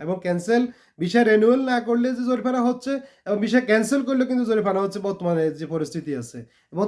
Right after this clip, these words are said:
তারা এই মুহূর্তে এই যে ডেট থাকা অবস্থা দেশ ত্যাগ করা ছাড়া তাদের বিকল্প কোনো রাস্তা নাই। আমরা কিন্তু বর্তমানে এটা নিয়ে এখনো পর্যন্ত বাংলাদেশে যে স্বরাষ্ট্র মন্ত্রণালয় বলেন আর প্রধান উপদেষ্টা বলেন, ডক্টর ইউনূস স্যার বলেন বা যারাই বলেন না কেন, সমন্বয়কার বলেন বা দেশে যারা বর্ত-,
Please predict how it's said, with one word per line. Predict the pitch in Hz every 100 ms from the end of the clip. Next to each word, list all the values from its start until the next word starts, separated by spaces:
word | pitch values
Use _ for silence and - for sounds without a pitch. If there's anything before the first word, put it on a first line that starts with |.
| 208
তারা | 196 233 247 - _ -
এই | 185
মুহূর্তে | 185 226 226 247 247 - _
এই | 208
যে | 196 233
ডেট | 165 226 220 -
থাকা | 202 226
অবস্থা | 220 214 226
দেশ | 196 190 -
ত্যাগ | 180 170
করা | 175 196
ছাড়া | 196 233 240
তাদের | 170 180
বিকল্প | 175 160 156 143
কোনো | 147 151 202 240 _ _
রাস্তা | 160 175 175 135
নাই। | 113 - _ -
আমরা | 185 262
কিন্তু | 269 254 285 285 208
বর্তমানে | 240 240 233 240 202
এটা | 190
নিয়ে | 240 247
এখনো | 220 233
পর্যন্ত | 240 233 226 226
বাংলাদেশে | 226 202 190 185 185 233
যে | 226 208
স্বরাষ্ট্র | 190 180 208
মন্ত্রণালয় | 214 208 220 214 214
বলেন | 220 226
আর | 220 214 _ _
প্রধান | 190 196 240
উপদেষ্টা | 233 233 226 240
বলেন, | 233 240
ডক্টর | 220 208 202
ইউনূস | 202 202
স্যার | 196 220
বলেন | 233 233
বা | 208 226
যারাই | 190 196 240
বলেন | 240 240
না | 214 180
কেন, | 165 202
সমন্বয়কার | 196 190 214 226 226
বলেন | 226 233 226
বা | 202 190 180 - _ -
দেশে | 170 208 247
যারা | 220 233
বর্ত-, | 226 226 190 214